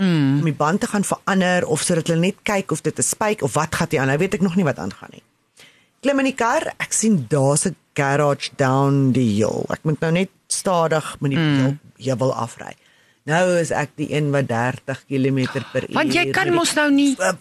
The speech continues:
Speaker 2: maar hy's nou flat, hy's op
Speaker 1: Hy's
Speaker 2: die rim. Kom by die garage, ek sê,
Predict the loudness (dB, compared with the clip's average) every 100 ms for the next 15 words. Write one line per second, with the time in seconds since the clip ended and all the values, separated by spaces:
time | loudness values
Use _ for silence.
0 | -2 0 0 0 -2 -4 -2 0 2 0
1 | 0 0 0 0 0 2 0 -2 -8 _
2 | _ _ _ _ 0 2 2 2 0 0
3 | 2 2 0 -2 -6 -6 -2 0 2 2